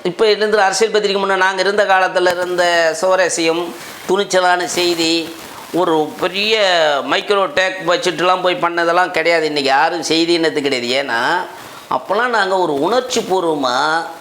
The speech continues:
ஒரு இடதுசாரி சிந்தனையோட வந்து இறங்கணும். அன்னைக்கு வந்து ஒரு செய்தினா நெருப்பு மாதிரி இருக்கணும். நான் ஒரு தாட்டி தஞ்சாவூர்ல போய் இருக்கிறேன், கரந்தை பல்கலைக்கழகம்,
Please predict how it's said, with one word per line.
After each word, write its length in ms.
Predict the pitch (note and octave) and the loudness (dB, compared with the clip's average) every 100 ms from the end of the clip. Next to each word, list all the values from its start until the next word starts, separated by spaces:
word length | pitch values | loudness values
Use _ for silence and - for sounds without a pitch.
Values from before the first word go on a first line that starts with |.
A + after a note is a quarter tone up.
| - - - | -16 -18 -6
ஒரு 240 | C#3 E3+ E3 | 0 0 0
இடதுசாரி 840 | D3 D#3+ A#3+ B3+ C4+ A3+ G#3+ G#3 - | 0 2 2 2 0 2 2 0 0
சிந்தனையோட 680 | F#3 A3+ B3 A#3 A3+ A3+ A3 | -2 0 2 4 4 4 2
வந்து 280 | F#3 F3+ D#3+ | 0 2 2
இறங்கணும். 380 | D3 B2 A2 - - - - - - - - - - | 2 -2 -6 -10 -18 -20 -20 -20 -20 -20 -20 -12 -6
அன்னைக்கு 300 | D#3 F3+ D#3+ | -4 -2 0
வந்து 360 | G3+ B3 F3 | 0 0 0
ஒரு 200 | C#3 A#2 - | -2 -2 0
செய்தினா 400 | A#3+ C#4+ C#4 C#4 | 2 2 2 2
நெருப்பு 280 | A#3+ C4+ B3 | 2 2 2
மாதிரி 260 | A#3+ G3 | 0 0
இருக்கணும். 300 | C3 - - - - - | -4 -10 -14 -20 -12 -4
நான் 140 | D3 | -2
ஒரு 140 | D#3+ | 0
தாட்டி 160 | A#3+ A#3+ | 2 2
தஞ்சாவூர்ல 760 | F#3+ G3 A#3+ A#3+ G#3+ G3+ G3 F#3 | 0 0 2 4 4 2 2 2
போய் 300 | A3 G3+ F#3+ | 2 4 2
இருக்கிறேன், 920 | F#3 F3+ A3+ A#3 G3 F3 E3+ D#3 D3+ - - - - | 0 0 0 2 2 2 2 0 -4 -10 -14 -12 -4
கரந்தை 400 | E3 G3 G3 F3+ | 0 0 2 2
பல்கலைக்கழகம், 760 | F3 G3 G3 F3 E3+ D#3+ C#3+ | 0 0 0 2 2 2 -2